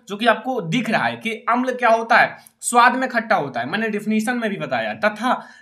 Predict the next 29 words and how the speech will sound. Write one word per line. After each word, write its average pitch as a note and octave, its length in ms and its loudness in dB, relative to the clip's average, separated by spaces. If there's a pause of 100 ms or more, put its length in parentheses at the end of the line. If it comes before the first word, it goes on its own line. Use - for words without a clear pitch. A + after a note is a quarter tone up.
जल A#3 280 0
में A#3+ 120 0
विलीय F3 320 -6
होता A2 340 -8
है। - 160 -6
ये A3 100 -2
क्या A3 140 0
होता G#3 220 0
है, A3 100 0
जल G3 240 0
में A#3+ 200 -4
विलीय G3+ 360 0
होता A2 300 -8
है, F#2+ 100 -10
ठीक A3 220 -6
है। A3 100 -8 (300)
बस A#3+ 240 4
आपको G3+ 280 0
ये G3+ 200 -4
समझ G#3+ 280 -2
में G#3 100 -4
आ G3+ 80 2
गया, A3 140 0
पहला A3 440 0
आपका G#3+ 340 2
है G#3+ 160 -4
ये G#3 80 0
भौतिक F#3+ 360 -10
गुण, A3+ 200 -6